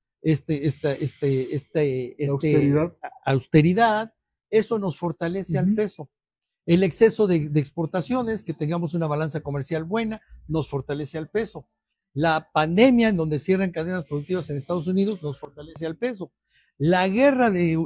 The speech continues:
Speaker 1: de Ucrania y la inyección de dólares a Ucrania nos fortalece al peso.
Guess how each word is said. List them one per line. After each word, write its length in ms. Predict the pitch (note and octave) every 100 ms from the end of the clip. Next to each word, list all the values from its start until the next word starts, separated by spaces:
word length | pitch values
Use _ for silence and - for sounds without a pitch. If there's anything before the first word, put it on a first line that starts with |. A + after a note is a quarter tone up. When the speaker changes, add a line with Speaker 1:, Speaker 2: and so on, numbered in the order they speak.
| D3
Speaker 1:
de 180 | D3+
Ucrania 520 | D#3 - G3 A3+ G#3+ F#3
y 160 | D3+
la 100 | D3
inyección 460 | D3 D3 C#3+ G#3 G#3+
de 100 | F3
dólares 440 | F3+ G#3 F3+ C3+
a 40 | D3+
Ucrania 400 | D#3 G3+ G#3+ D#3
nos 180 | C#3
fortalece 500 | C3+ C#3 C#3 D3 C#3+
al 80 | D#3+
peso. 340 | D3+ A#3+ -